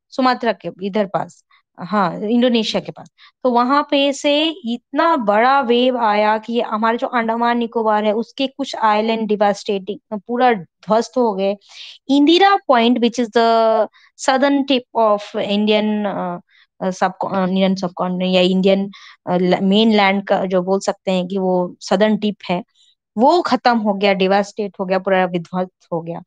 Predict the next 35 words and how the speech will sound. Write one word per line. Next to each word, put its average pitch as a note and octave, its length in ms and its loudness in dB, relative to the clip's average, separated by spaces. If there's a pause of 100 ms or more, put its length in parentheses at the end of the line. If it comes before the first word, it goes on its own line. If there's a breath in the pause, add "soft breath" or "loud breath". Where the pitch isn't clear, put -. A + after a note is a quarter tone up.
(840 soft breath)
दो A#3+ 200 2
हज़ार C4+ 420 4 (100)
चार B3+ 340 2
में C#4 240 4
आया C4 340 2
था C4+ 380 0
और G#3 480 0 (380)
मैं, C#4 680 0 (520)
I A#3 180 -6
went A#3+ 360 -4
there G#3+ 360 -4
दो G#3 220 -6
हज़ार G#3+ 220 0
बारह F#3+ 440 4
में, A3 300 0 (1000 soft breath)
पोर्ट G3+ 240 -2
ब्लेयर, G3 520 -2 (240)
वहां G#3 440 -2
के B3 100 4
बहुत B3+ 240 2
सारे C#4+ 140 4
आइलैंड A#3+ 360 4
को C#4 180 4
हम B3 180 2
लोग C#4 100 2
को D4 80 2
जाने G#3+ 340 2
नहीं C4 180 4
दिया E3 200 0
गया - 160 -14 (600)
कि A#3 160 0
व-, G#3 260 -2
I A3 280 2
went B3 200 0
there A#3+ 220 2